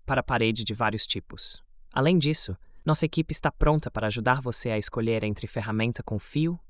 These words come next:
ou sem fio. Por exemplo, um cliente de Guarantã do Norte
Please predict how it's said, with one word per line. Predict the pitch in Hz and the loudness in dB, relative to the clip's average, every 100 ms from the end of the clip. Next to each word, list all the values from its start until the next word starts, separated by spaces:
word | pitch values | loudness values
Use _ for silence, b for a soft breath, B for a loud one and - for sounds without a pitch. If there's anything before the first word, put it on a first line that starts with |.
| - | -4
ou | 160 151 | -2 2
sem | - 113 | 2 0
fio. | - 85 78 - - - - - - - - - - - - | -6 -10 -10 -14 -20 -20 -20 -20 -20 -20 -20 -20 -20 -2 4
Por | 151 | 6
exemplo, | 143 123 92 - - - - | 6 2 -2 -8 -14 -12 -4
um | 151 | -2
cliente | - 151 160 - | 2 2 2 0
de | 147 | -2
Guarantã | - 120 110 117 | 0 0 0 -2
do | 104 | -2
Norte | 110 123 - - - | 0 0 0 -8 -10